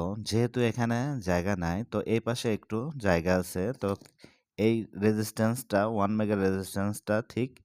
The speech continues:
এটারই প্লাস এবং মাইনাস করে লাগাবো। তো এখানে আমি এটা প্লাস এবং মাইনাস এভাবে এটা সোল্ডারিং করে নিই। just ক্যাপাসিটরের প্লাস এবং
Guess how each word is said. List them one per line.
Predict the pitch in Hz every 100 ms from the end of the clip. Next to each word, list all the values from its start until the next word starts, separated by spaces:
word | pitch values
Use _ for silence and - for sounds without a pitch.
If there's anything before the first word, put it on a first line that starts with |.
| _ _ -
এটারই | 107 123 120 135
প্লাস | 113 104 - 98
এবং | 101 101
মাইনাস | 90 90 - -
করে | 110 185 - _ _ 80
লাগাবো। | 76 57 - - _ _ _ _ - - - _ _
তো | 95 95 78
এখানে | 104 117 117 110
আমি | 107 95
এটা | 90 95 151 -
প্লাস | 104 92 113 87
এবং | 85 104 104
মাইনাস | 82 80 92 147 - 85
এভাবে | 90 85 95 104 - _ _ _ -
এটা | 101 107
সোল্ডারিং | - 90 87 92 92
করে | 90 85 80
নিই। | 101 165 - _ _ _ _ - - - _ _ -
just | 90 110 139 - - -
ক্যাপাসিটরের | 101 131 127 123 120 143 -
প্লাস | 107 113 123
এবং | 117